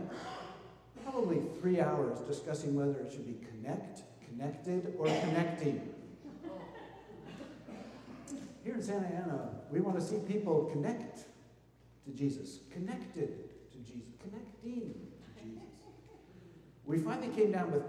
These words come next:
connect because we think that connect is kind of symbolizes that it happens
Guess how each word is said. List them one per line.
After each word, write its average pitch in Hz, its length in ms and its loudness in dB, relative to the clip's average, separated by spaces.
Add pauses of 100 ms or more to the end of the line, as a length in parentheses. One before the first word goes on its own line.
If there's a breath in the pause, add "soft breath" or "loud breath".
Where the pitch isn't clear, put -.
connect - 720 0
because 143 300 0
we 151 120 0
think 220 300 0
that - 440 0
connect 185 360 0
is 147 200 0
kind 165 160 0
of 143 120 4 (300)
symbolizes 151 720 2
that 143 140 -4
it - 100 -8 (160)
happens 196 680 -4